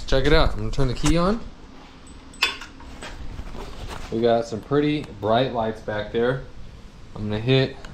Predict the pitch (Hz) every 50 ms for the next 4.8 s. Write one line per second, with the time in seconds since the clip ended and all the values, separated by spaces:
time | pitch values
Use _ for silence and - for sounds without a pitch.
0 | - - - - - - - - - - - - - 101 - 110 110 107 - -
1 | 123 123 101 - - - - - - - - - - - - - - - - -
2 | - - - - - - - - - - 107 95 - 104 - 131 139 147 147 117
3 | 92 - - - - - - - - - - - - - - - - - 104 104
4 | 110 107 - 101 117 123 131 131 135 143 139 139 165 185 180